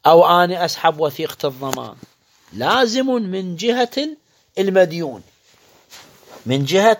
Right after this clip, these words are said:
الر-، الراهن. هاي الحكم رقم واحد.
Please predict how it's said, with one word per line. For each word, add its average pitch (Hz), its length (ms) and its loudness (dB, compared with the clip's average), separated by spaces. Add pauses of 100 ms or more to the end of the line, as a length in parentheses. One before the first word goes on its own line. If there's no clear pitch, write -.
الر-، 240 420 2
الراهن. 147 520 -2 (1000)
هاي 170 400 4 (100)
الحكم 147 500 -2
رقم 233 360 0
واحد. - 360 -4